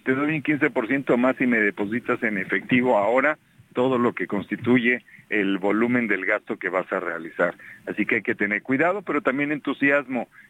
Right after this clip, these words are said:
y compartir esta época vacacional que bien merecido lo tiene la gente, eh,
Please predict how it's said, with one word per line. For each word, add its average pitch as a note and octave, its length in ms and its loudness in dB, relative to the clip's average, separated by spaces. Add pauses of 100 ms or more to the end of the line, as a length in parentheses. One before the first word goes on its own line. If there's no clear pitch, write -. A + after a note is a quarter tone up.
y G2 100 -4
compartir A2+ 800 0 (200)
esta A#2 220 0
época A2+ 300 -2
vacacional G#2 800 0
que A2+ 180 -4 (260)
bien C3+ 280 2
merecido A#2+ 400 0
lo G#2 140 0
tiene A2+ 220 -2
la F#2 140 0
gente, G#2+ 460 -4 (420)
eh, F2+ 480 0